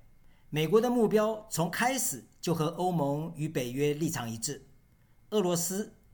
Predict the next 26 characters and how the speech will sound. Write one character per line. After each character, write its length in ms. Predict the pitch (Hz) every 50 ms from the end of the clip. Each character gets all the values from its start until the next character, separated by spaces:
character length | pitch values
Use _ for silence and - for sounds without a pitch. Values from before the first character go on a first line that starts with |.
| - -
将 220 | - 180 170 170 170
为 120 | 165 165
侵 280 | 170 - - 220 233 220
略 160 | 214 180 143
付 180 | - - 165
出 420 | 147 - 160 165 165 170 170 - - -
短 240 | - 135 127 120 117
期 260 | 117 - - 147 151
和 140 | - 147 143
长 300 | 143 - - 143 196 208
期 180 | - - 143
代 160 | 135 147 127 107
价， 320 | 135 127 117 - - - - - - - - - - -
特 200 | - - 226 208
别 120 | 156 156 147
是 140 | 156 165 160
长 260 | - - 143 185 208
期 120 | - 147
代 180 | - 143 123 110
价。 320 | - 131 113 101 - - - - - - - - - - - - -
不 100 | - 202
仅 140 | 196 139 135
欧 180 | 135 170 151 160
洲、 320 | 151 160 156 160 160 - - - - - - - - -
日 140 | - 202 190
本、 320 | 143 160 139 113 104 -